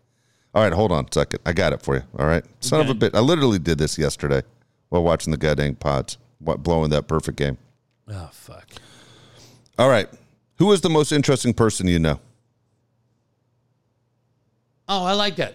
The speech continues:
Speaker 2: Uh, without a doubt, my friend Joe Carlo.
Speaker 1: Oh, that's cool.
Speaker 2: Yeah.
Speaker 1: That's
Speaker 2: She
Speaker 1: cool. I'm glad he didn't say somebody famous.
Speaker 2: No, my friend Joe Carlo, um, has done so many insanely cool things,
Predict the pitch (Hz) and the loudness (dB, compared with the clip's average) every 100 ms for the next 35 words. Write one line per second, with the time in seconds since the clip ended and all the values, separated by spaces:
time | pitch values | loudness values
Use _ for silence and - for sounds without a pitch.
0 | - 160 156 143 143 156 151 160 160 135 | -4 0 0 0 -2 -6 -4 -2 -2 -2
1 | 123 104 - 123 113 139 110 117 104 110 | -4 -4 -8 -10 -8 -8 -6 -6 -6 -8
2 | 95 92 - _ _ _ _ - 135 156 | -8 -10 -16 _ _ _ _ 0 2 2
3 | - - 65 _ _ 120 104 90 - - | -2 -6 -6 _ _ -4 -4 -6 -8 -2
4 | 101 - 98 82 95 113 101 87 - 76 | 0 2 2 2 2 2 2 0 -2 -6
5 | - 73 65 73 64 - - - 175 170 | -4 -4 -4 -4 -4 -6 -12 -4 0 0
6 | 139 147 - 202 160 185 131 165 156 143 | 0 -4 -4 -4 -2 -4 -2 -4 -2 -2
7 | 131 127 127 131 _ 127 117 113 110 101 | -2 -2 -4 -10 _ -6 -4 -4 -6 -8
8 | 90 _ _ _ _ _ _ _ _ _ | -12 _ _ _ _ _ _ _ _ _
9 | _ _ - 143 139 117 113 139 127 123 | _ _ -10 -4 -4 -6 -6 -4 -2 -4
10 | 123 - - - 156 156 147 139 127 127 | -6 -10 -8 -6 -6 -6 -6 -6 -6 -8
11 | 127 123 113 - 139 143 139 - 139 123 | -8 -6 -4 -4 -6 -6 -8 -6 -4 -4
12 | - 110 101 101 98 - | -6 -10 -10 -10 -12 -14